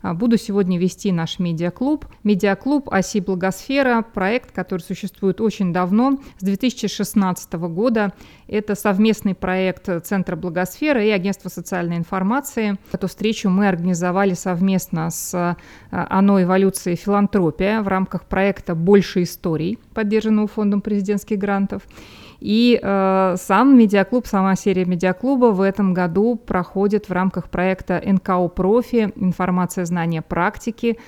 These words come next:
который реализуется также при поддержке Фонда президентских грантов. Сегодняшний подкаст мы записываем в режиме открытой записи. Это значит, что кроме обычного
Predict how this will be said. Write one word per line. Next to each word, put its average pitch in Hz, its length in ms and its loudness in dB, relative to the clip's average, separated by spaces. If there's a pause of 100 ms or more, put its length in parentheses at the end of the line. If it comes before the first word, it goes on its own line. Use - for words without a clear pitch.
(160)
который 208 360 0
реализуется 185 540 0
также 180 420 -4
при 170 180 -6
поддержке 165 520 -6
Фонда 165 260 -6
президентских 165 560 -8
грантов. - 420 -12
Сегодняшний 285 460 4
подкаст 294 640 0
мы 247 160 6
записываем 220 760 2
в 175 60 0
режиме 226 540 6
открытой 180 400 -2
записи. 165 560 -6 (260)
Это 233 240 0
значит, 226 480 0
что 190 380 -2 (260)
кроме 202 580 4 (240)
обычного 175 840 0